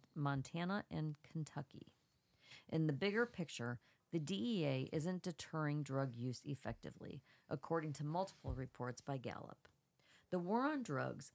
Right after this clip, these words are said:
has been raging for decades," said Jennifer Robinson, uh, to Gallup in twenty oh two. "There is no sign of victory or even concession.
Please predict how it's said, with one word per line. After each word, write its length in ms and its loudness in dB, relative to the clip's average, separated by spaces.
has 100 2
been 200 -2
raging 460 0
for 140 -4
decades," 640 -6
said 280 0
Jennifer 380 0
Robinson, 800 0
uh, 300 0
to 80 0
Gallup 560 0
in 140 -2
twenty 360 0
oh 120 0
two. 360 -2
"There 160 4
is 120 2
no 280 6
sign 320 2
of 100 2
victory 560 -4
or 180 4
even 280 2
concession. 720 0